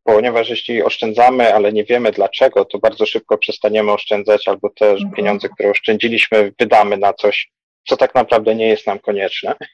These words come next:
Speaker 1: Więc tutaj ta idea powstała też od celu. Ten cel był jasno sprecyzowany. E, odpowiadał na pytanie takie jak, dlaczego oszczędzam, co chcę osiągnąć dzięki tym pieniądzom, które oszczędzę,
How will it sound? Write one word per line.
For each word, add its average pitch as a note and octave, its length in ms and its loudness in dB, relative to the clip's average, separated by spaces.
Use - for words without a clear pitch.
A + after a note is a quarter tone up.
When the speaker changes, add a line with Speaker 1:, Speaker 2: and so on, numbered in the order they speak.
Speaker 1:
Więc A#2+ 420 0
tutaj D3 540 6
ta C3+ 240 6
idea A#2+ 300 4
powstała A2+ 440 2
też C#3+ 240 -2
od - 180 -10
celu. A2 500 2
Ten A2 140 -4
cel A#2 220 0
był G#2+ 220 4
jasno A2 360 2
sprecyzowany. G#2+ 880 -2
E, F#2+ 400 2
odpowiadał A2 500 4
na G2+ 160 0
pytanie G2 600 -4
takie - 240 -4
jak, F2+ 220 2
dlaczego A2 500 2
oszczędzam, C3 640 0
co C3+ 120 -4
chcę A2 220 4
osiągnąć A2 720 0
dzięki - 320 -10
tym A2+ 100 -4
pieniądzom, A2+ 540 0
które A2 380 4
oszczędzę, B2 560 2